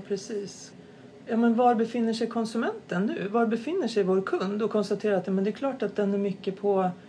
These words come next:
nätet och i sociala medier. Och kanske mer där än i butik,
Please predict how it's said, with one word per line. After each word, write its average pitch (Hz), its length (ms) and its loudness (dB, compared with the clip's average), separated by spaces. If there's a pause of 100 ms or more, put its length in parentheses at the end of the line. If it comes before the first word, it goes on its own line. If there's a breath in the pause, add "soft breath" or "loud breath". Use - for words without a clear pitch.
(380 loud breath)
nätet 294 540 0
och 202 80 4
i 185 40 0
sociala 190 480 2
medier. 226 540 -2 (680 loud breath)
Och 233 160 -2
kanske 214 240 2
mer 202 240 4
där 233 340 4
än 156 240 0
i 156 80 -6
butik, - 640 -8